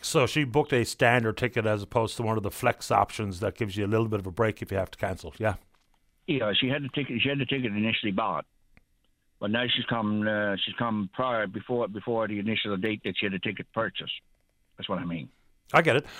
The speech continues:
Speaker 1: What's the cost of that ticket? Forget the cancellation number, but how much does it cost to fly from Vancouver to Saint John's these days?
Speaker 2: Uh,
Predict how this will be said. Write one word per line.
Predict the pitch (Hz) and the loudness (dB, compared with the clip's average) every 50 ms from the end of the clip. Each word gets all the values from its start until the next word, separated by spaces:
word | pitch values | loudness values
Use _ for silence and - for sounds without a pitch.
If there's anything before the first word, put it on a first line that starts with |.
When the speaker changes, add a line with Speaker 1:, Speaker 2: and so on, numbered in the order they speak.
| - - - | -16 -8 6
Speaker 1:
What's | 135 170 185 220 - - | 10 12 12 12 10 6
the | - 208 | 0 4
cost | - - 160 165 156 - | 6 8 8 8 6 4
of | - 147 | 2 4
that | 135 123 113 - | 4 4 4 4
ticket? | - 143 120 - 110 98 - - 123 117 | 2 0 0 0 -2 -4 -6 -10 -12 -4
Forget | - - 135 131 170 - | -2 0 2 2 2 0
the | - | 4
cancellation | - 156 147 131 - 135 127 127 120 - 110 | 6 6 6 6 4 4 4 4 4 0 -2
number, | 101 104 104 107 | -2 0 -2 0
but | 104 113 123 107 | 2 4 8 8
how | 156 156 | 10 8
much | 160 165 151 - | 8 6 2 0
does | - 156 | -4 0
it | |
cost | - - 143 139 131 | 4 6 6 6 4
to | - 127 | 0 0
fly | - 135 123 120 | 4 4 4 4
from | 110 110 | 4 2
Vancouver | 104 113 113 101 - 120 107 101 | 0 0 0 0 0 -2 -2 -2
to | - | -2
Saint | - 107 101 - | -4 -4 -2 -2
John's | 101 98 95 85 | -2 -2 -2 -4
these | 85 82 78 - | -8 -12 -12 -12
days? | 82 76 73 - - _ _ _ _ _ _ _ _ _ _ 190 | -12 -12 -12 -16 -20 _ _ _ _ _ _ _ _ _ _ -2
Speaker 2:
Uh, | 147 127 120 123 127 131 131 131 131 | 0 0 0 0 0 0 0 0 0